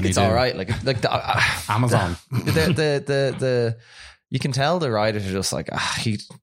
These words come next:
Speaker 1: It doesn't matter.
Speaker 2: who cares?" You know? But he's now in a position where he's, he has a lot of political
Speaker 1: Power.
Speaker 2: power because it's nearly like Elon Musk kind of job. Like, he,
Speaker 1: Yeah.
Speaker 2: he's a very big, important figure.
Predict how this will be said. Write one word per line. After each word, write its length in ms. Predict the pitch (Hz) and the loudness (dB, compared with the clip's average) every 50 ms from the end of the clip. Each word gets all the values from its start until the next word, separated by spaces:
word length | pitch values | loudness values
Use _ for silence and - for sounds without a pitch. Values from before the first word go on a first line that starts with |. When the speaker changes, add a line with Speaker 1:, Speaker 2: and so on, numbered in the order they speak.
| _ - - - - - - - - | _ -16 -12 -8 -8 -8 -8 -8 -6
Speaker 1:
It 40 | - | -4
doesn't 200 | 110 113 107 101 | -2 0 0 -2
matter. 180 | 92 90 90 95 | -2 -4 -4 0
Speaker 2:
who 160 | - 147 156 | 0 0 0
cares?" 420 | - - - - - 85 - - - - - - | 0 -2 -4 -4 -6 -6 -6 -6 -8 -10 -14 -6
You 100 | - 110 | -2 0
know? 140 | 117 123 123 123 - _ _ _ _ _ _ _ _ _ - - - | 0 0 -2 -4 -10 _ _ _ _ _ _ _ _ _ -12 -6 -4
But 120 | - 127 | -2 0
he's 260 | - - 135 143 123 | 0 0 0 0 2
now 160 | 139 127 123 123 | 2 2 2 2
in 80 | 120 | 0
a 40 | 110 | 0
position 400 | 113 104 101 117 110 - 117 107 | -2 0 0 0 2 2 2 2
where 280 | 104 101 101 98 95 - - - - - - 92 92 - - - _ | 2 2 2 2 0 -2 -8 -18 -20 -18 -16 -16 -16 -16 -18 -20 _
he's, 460 | - - - 123 120 120 101 92 - - - - - - - - | -8 -4 0 0 2 2 0 0 -4 -6 -8 -10 -10 -10 -10 -10
he 180 | - 107 117 113 | -4 -2 0 0
has 140 | 117 127 120 | 2 2 2
a 60 | 117 | 0
lot 580 | 110 110 110 113 120 123 127 127 127 123 123 | 0 0 0 0 2 2 2 2 2 0 0
of 540 | 120 113 104 95 - - - - - - - - | 0 -2 -4 -6 -10 -12 -12 -14 -14 -16 -8 -2
political 440 | - 123 107 101 95 127 - 131 107 | 0 2 2 2 2 2 2 0 0
Speaker 1:
Power. 440 | - - 101 101 101 101 98 95 92 | 0 2 2 2 4 4 2 2 0
Speaker 2:
power 60 | 92 | 0
because 540 | 92 - 107 - - 113 104 104 98 95 - | -2 -6 -6 -2 2 2 4 4 2 0 -2
it's 140 | 104 107 | -4 -2
nearly 160 | 156 165 156 120 | 0 0 0 0
like 160 | 107 - - | 0 0 0
Elon 220 | 113 107 101 95 95 | 2 2 2 2 2
Musk 340 | 104 104 104 - - - | 2 2 0 0 -2 -2
kind 180 | - - 107 98 | -2 0 0 0
of 80 | 92 87 | 0 0
job. 260 | 107 90 87 85 - | 0 0 0 0 -2
Like, 140 | 87 85 - | -4 -4 -2
he, 100 | - 110 | 0 2
Speaker 1:
Yeah. 160 | 107 95 85 85 - - - - | 2 2 0 -2 -6 -12 -16 -8
Speaker 2:
he's 240 | - - 113 95 110 | -4 -2 -2 0 0
a 40 | 101 | 0
very 280 | 95 110 110 113 113 | 0 0 2 2 0
big, 400 | 101 101 87 - 104 104 98 - | -2 -2 -2 -2 -2 -2 -2 -4
important 400 | - - 101 - 110 104 95 98 | -6 -8 -4 -2 -2 -2 -2 -2
figure. 340 | - 110 107 95 101 98 | -2 -2 0 0 0 -2